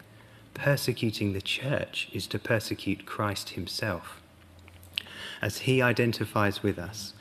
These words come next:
and we identify with him in an ongoing living participation and incorporation into his body,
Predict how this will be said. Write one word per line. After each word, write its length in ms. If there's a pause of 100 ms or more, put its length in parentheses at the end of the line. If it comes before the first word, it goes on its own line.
(180)
and 220
we 300
identify 640
with 180
him 400
in 80
an 160 (140)
ongoing 640
living 400
participation 1000 (460)
and 160
incorporation 920
into 280
his 220
body, 400